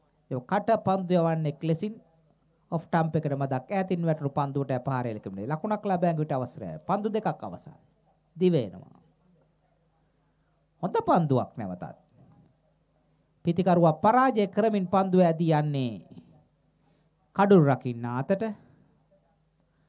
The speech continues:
තාමත් මොහොතින් ඥානාන්විතව පන්දු යොමු කරන ආකාරයක් වෙනස් කණ්ඩායමෙන්. හපුතලේ ආරම්භක පිතිකරුවන්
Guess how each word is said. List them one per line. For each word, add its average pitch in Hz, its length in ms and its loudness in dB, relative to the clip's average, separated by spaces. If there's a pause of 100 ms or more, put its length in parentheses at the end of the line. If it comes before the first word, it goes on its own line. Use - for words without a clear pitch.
(840)
තාමත් 185 340 0
මොහොතින් 156 540 0
ඥානාන්විතව 175 880 -2
පන්දු 175 300 0
යොමු 160 220 4
කරන 147 240 -2
ආකාරයක් 120 600 -6 (300)
වෙනස් 151 600 -4
කණ්ඩායමෙන්. 101 640 -10 (2250)
හපුතලේ 160 600 2
ආරම්භක 196 540 0
පිතිකරුවන් 160 680 0